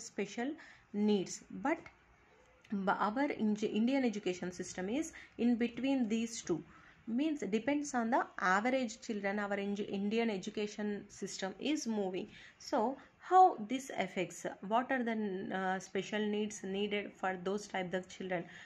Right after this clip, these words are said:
We shall see on eighth topic, assessment and evaluation. Okay, ninth topic is assessment and evaluation. Uh,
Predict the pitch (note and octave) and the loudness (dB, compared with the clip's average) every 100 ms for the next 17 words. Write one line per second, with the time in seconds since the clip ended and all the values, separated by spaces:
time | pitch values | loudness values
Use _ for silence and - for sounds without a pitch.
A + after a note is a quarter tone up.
0 | - A#3+ A#3 A3+ A3 - A#3+ - G3 G#3+ | -10 -6 -2 -2 -2 -4 -4 -2 -2 -2
1 | B3 - - - G#3 G#3+ F#3 F3+ F#3 E3+ | -4 -12 -12 0 0 0 -4 -8 -6 -8
2 | E3 - - - - B3 D#4 D4+ D4+ D#4+ | -8 -14 -20 -8 -4 -2 -2 -4 -4 -4
3 | D#4+ - G#3 A#3 B3+ - G#3 G3 F#3+ F3+ | -4 -4 -2 -4 -6 -6 -2 0 0 0
4 | F3 E3+ - D#3+ - _ - - - _ | -2 -4 -10 -10 -14 _ -20 -20 -20 _
5 | _ - A#3 D4+ B3 G#3+ A3 A3+ A3+ A3+ | _ -8 -4 -2 -2 -2 -2 -2 -4 -4
6 | G#3+ A3+ A3 F#3 G#3+ G#3 A3 G#3+ G3+ F#3+ | -6 -6 -6 -4 -6 -6 -8 -4 -4 -6
7 | - F#3 F#3 F#3+ F#3 F3+ - G4 - - | -8 -6 -4 -2 -2 -4 -8 -10 -10 -20
8 | - - _ - C#4 C#4 C4+ C4 C4 | -20 -20 _ -6 -2 0 0 -2 -6